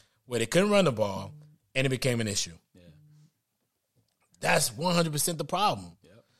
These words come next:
Speaker 1: They couldn't run it. They were like, "Oh, we can't run the ball, so what are we gonna do?"
Speaker 2: <laughs>
Speaker 1: Right? So now at this point, you can't run the ball, so what's next?
Speaker 2: Yeah.
Speaker 1: And if you gotta throw the ball, people can sit back in coverage,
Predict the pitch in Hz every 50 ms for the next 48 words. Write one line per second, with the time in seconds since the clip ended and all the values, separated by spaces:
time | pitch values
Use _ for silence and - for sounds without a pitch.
0 | _ _ - - - 220 214 208 233 277 247 160 - - 113 147 156 160 160 160
1 | 190 214 208 180 151 147 170 170 - 214 202 196 208 202 185 165 151 156 151 143
2 | 139 151 165 160 156 151 143 131 113 104 92 - _ _ _ _ - - - -
3 | - 220 170 - - 185 170 123 - - - 135 147 151 151 123 - 135 131 139
4 | 160 175 180 160 151 190 190 - - 175 156 147 165 165 - 214 196 180 165 180
5 | 214 190 147 117 117 113 113 117 123 123 - _ _ - - _ _ _ - -
6 | 165 180 165 147 208 220 170 - - - - - - _ _ 82 82 78 76 87
7 | - _ _ _ _ _ - 131 139 147 143 143 143 139 135 127 - - 117 120
8 | 175 208 214 214 185 165 175 185 185 180 175 185 175 160 - 180 185 165 165 151
9 | 135 - - 170 180 156 165 160 151 165 160 - - 123 117 117 120 120 117 -
10 | -